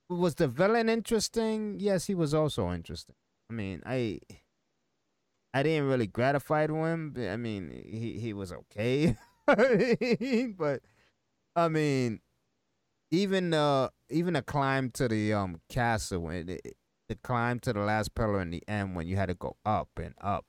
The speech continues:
and up and up and up, and, and, and it, it was just, Prince of Persia was just an amazing game. And I just, I don't know where it went. I mean,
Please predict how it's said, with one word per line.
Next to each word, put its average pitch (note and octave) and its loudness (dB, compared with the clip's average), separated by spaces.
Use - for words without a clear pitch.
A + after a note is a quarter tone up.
and E2+ -14
up F#2 -8
and E2+ -16
up G#2 -6
and C2 -18
up, G2+ -6
and, G#2+ -6
and, F#2+ -8
and F#2+ -18
it, E3+ 0
it D3 4
was C3 2
just, B2 -2
Prince G#3+ 0
of G#2+ 0
Persia A2 2
was F#2+ -4
just - -2
an A2 -4
amazing G2 0
game. F#2 0
And A2 2
I G#2 2
just, - -2
I C#3+ 4
don't D3 2
know A#2 4
where G2+ 4
it E2+ -4
went. G#2 2
I G2+ -6
mean, G2+ 0